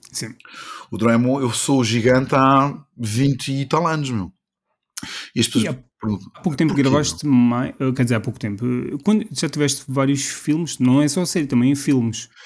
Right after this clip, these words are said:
Speaker 2: Sim, sim, sim, sim. Eu comecei a fazer os filmes porque na altura havia, ahm, o Panda, ah, passava a versão espanhola.
Speaker 1: Exato.
Speaker 2: E foi o, o último reduto espanhol que apareceu no Panda foi, de facto, o, o Doraemon. Entretanto, a R T P começou a dobrar,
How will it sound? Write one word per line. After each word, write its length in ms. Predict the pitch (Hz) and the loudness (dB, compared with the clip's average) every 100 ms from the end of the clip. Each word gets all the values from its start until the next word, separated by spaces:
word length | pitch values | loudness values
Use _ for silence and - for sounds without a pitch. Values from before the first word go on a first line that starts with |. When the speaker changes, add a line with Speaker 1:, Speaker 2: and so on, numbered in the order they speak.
| - | -14
Speaker 2:
Sim, 220 | - 127 | 0 2
sim, 160 | 120 127 | 2 2
sim, 180 | 117 120 | 2 0
sim. 160 | 120 | 2
Eu 100 | 120 | 2
comecei 360 | 120 135 - 139 | 2 0 2 0
a 40 | |
fazer 200 | 131 123 | 0 0
os 160 | 123 117 | 0 0
filmes 340 | - 113 113 | -2 -2 -2
porque 300 | - 120 - | -4 -10 -2
na 80 | 135 | 2
altura 360 | 131 120 131 127 | 2 2 2 2
havia, 460 | 113 120 117 110 95 - - - - | 2 2 2 0 -4 -16 -20 -20 -6
ahm, 920 | 120 110 110 110 110 110 107 104 101 - - | -2 0 2 0 0 -2 -2 -4 -6 -12 -14
o 120 | 117 | -8
Panda, 520 | - 123 113 107 95 - - | 0 2 2 0 -6 -14 -10
ah, 240 | 107 104 95 | -6 -6 -4
passava 420 | 107 - 113 107 | -4 -2 -2 -2
a 20 | |
versão 180 | 101 - | -6 -8
espanhola. 480 | 110 110 104 101 147 - _ _ _ _ | -6 -6 -6 -8 -10 -16 _ _ _ _
Speaker 1:
Exato. 240 | 131 110 | 0 0
Speaker 2:
E 20 | - | -2
foi 200 | - 139 | -2 0
o, 60 | 131 | 0
o 280 | 147 127 147 | 0 0 -2
último 280 | 156 143 120 | -2 -4 -4
reduto 360 | 113 131 - | -4 -6 -6
espanhol 460 | - 123 123 120 113 | -4 -2 0 0 -2
que 120 | - | -6
apareceu 320 | 110 113 - | -4 -4 -4
no 120 | 117 - | -4 -2
Panda 240 | 113 104 | -2 -2
foi, 340 | - - 113 107 | -6 -4 -2 -2
de 460 | - - - - | -8 -20 -20 -16
facto, 480 | - 120 113 - - | -2 -2 0 -6 -6
o, 300 | 107 - 107 | -6 -4 -6
o 20 | |
Doraemon. 560 | 101 107 104 95 98 113 - - - - | -2 0 0 -2 -4 -8 -12 -18 -20 -6
Entretanto, 560 | 120 123 123 123 117 123 | -4 -2 0 0 2 4
a 40 | |
R 220 | 127 120 | 4 4
T 120 | 127 117 | -2 -4
P 180 | 127 | -4
começou 600 | 117 120 - 127 120 117 | -4 -4 -2 0 0 0
a 40 | 113 | -2
dobrar, 500 | 110 107 110 104 | -4 0 2 2